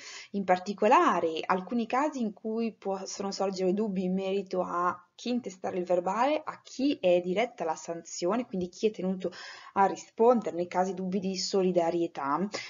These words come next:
e altre problematiche di questo genere. Abbiamo l'ipotesi del minorenne che viene fermato alla guida di un ciclomotore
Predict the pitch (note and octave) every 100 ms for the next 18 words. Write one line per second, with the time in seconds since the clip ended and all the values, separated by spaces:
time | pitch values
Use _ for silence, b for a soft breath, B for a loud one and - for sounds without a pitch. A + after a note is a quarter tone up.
0 | B - C4+ D#4+ - G#3 G3+ G#3+ G3+ D4
1 | D4 E4 G3+ E3 F#3+ F#3 G#3 E3+ F#3 F#3
2 | D#3+ - F3 E3+ D#3 - _ _ - F3+
3 | F#3 A3 F4 - E3+ F3 F#3 F#3 F#3 F3+
4 | F3+ G3 B3+ C4+ E3 D#3+ D#3+ E3+ A3 F4
5 | B B B B B - D#4+ E4+ G#3 G#3
6 | - E4+ F4+ B3+ G3 F3 F3 G#3+ A#3+ -
7 | G#3+ A#3 A#3+ A3+ A#3 A#3+ B3 G3 G#3 G#3+
8 | G#3 G#3+ A3 A3 A3 F#3+ G3+ G3 F#3+ F#3
9 | E3+ E3+ F3